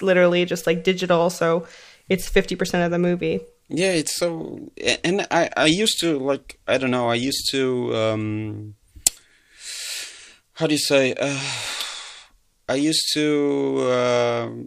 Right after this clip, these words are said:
Speaker 2: complain. And they always said, "Oh, no, we take pride in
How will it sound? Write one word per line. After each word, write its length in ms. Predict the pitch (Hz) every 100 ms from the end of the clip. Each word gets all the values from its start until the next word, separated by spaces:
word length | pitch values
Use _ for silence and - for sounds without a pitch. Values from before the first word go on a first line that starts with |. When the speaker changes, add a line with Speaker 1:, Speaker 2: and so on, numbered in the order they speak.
| -
Speaker 2:
complain. 640 | - 131 151 156 151 104 - _ _ _ _
And 80 | 117
they 80 | 120
always 220 | 135 127
said, 180 | 123 98 -
"Oh, 200 | 185 220
no, 320 | 175 202 202
we 140 | 160 139
take 260 | 147 147
pride 440 | - 113 143 160 143
in 1040 | 135 127 123 123 117 117 113 117 120 117